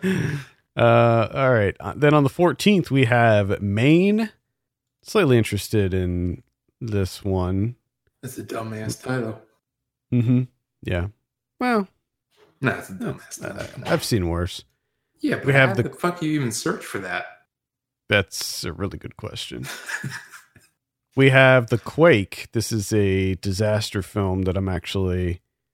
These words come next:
Speaker 1: somewhat interested in. I believe it's Norwegian. It's a Norwegian disaster movie.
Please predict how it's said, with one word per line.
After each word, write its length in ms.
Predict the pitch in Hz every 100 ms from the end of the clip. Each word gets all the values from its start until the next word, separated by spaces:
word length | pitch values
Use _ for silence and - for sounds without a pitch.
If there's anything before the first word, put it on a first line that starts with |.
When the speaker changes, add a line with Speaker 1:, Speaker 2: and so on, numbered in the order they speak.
| _ _ _ -
Speaker 1:
somewhat 340 | - 104 92
interested 560 | 98 95 98 - 98 95
in. 140 | 95
I 40 | 95
believe 260 | 120 165
it's 180 | 151 -
Norwegian. 840 | 101 78 85 98 165 180 220 214 175 _ _ _ -
It's 140 | 117
a 60 | 101
Norwegian 640 | 92 92 90 110 120 135
disaster 580 | 135 131 131 131 - 143
movie. 460 | 139 143 143 151